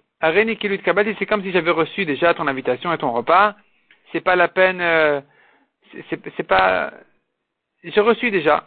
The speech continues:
Je, c'est pas la peine que je vienne physiquement. Euh, je me suis déjà honoré de ton invitation. C'est, et donc, donc, euh, on devrait dire que c'est suffisant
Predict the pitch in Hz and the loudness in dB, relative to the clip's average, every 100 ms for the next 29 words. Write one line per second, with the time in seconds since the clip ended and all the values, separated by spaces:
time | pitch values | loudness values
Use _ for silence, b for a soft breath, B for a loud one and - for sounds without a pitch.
0 | _ 156 165 190 196 190 208 190 175 147 | _ -16 -8 -4 0 2 0 -2 -6 -6
1 | 143 147 190 160 165 139 135 160 202 214 | -6 -2 -2 -4 -12 -14 -2 2 4 2
2 | b b b b b b _ 165 160 160 | b b b b b b _ -4 0 0
3 | - - - _ - 143 185 - 202 180 | -2 -6 -18 _ -12 -6 -6 -4 -2 0
4 | 185 185 175 175 170 170 139 139 131 - | 2 2 4 2 2 0 0 0 0 0
5 | 220 - 165 156 170 165 196 170 196 - | 0 2 0 2 0 2 0 2 0 4
6 | 190 180 175 170 196 254 226 214 233 247 | 2 2 0 2 2 2 0 4 4 2
7 | 202 196 196 151 143 | -4 -4 -4 2 2